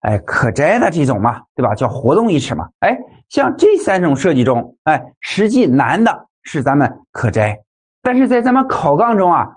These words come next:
哎，它考的这个相关的内容，哎，没有考太难的，它只考了一个关于固定的和可摘的一些出现了问题，我们该如何处理？看到没有？关于出现了问题的原因啊，以及如何处理，啊，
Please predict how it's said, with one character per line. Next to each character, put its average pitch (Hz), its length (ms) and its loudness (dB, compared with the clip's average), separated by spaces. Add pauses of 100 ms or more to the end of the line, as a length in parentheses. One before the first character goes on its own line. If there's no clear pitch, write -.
哎， 208 180 0 (320)
它 269 260 -4
考 127 280 -2
的 147 120 2
这 170 120 0
个 - 220 0
相 226 300 -2
关 196 160 2
的 185 60 -4
内 180 160 0
容， 110 200 0
哎， 226 300 -2
没 208 120 -2
有 247 120 2
考 139 200 -2
太 190 120 -2
难 156 200 0
的， - 120 -6 (540)
它 165 140 -4
只 143 180 -4
考 135 160 -4
了 113 80 2
一 - 20 -2
个 117 120 2
关 131 200 0
于 135 60 0
固 202 220 -2
定 240 200 2
的 175 380 -2
和 220 100 2
可 190 220 -2
摘 180 180 4
的 190 120 2
一 151 80 2
些 165 200 0 (200)
出 247 160 2
现 233 120 4
了 214 80 2
问 285 200 0
题， 160 180 -2
我 139 40 2
们 135 80 2
该 147 160 2
如 135 120 0
何 139 140 0
处 - 160 -4
理？ 95 160 -2 (100)
看 139 120 -4
到 120 80 4
没 117 100 2
有？ 113 120 0 (480)
关 170 320 0
于 135 220 2
出 180 200 0
现 165 120 2
了 151 80 4
问 160 160 0
题 160 120 -2
的 147 140 4
原 143 300 2
因 202 420 0
啊， 131 300 0
以 127 120 2
及 135 140 0
如 156 140 2
何 180 160 2
处 226 200 2
理， 151 220 4
啊， - 140 -2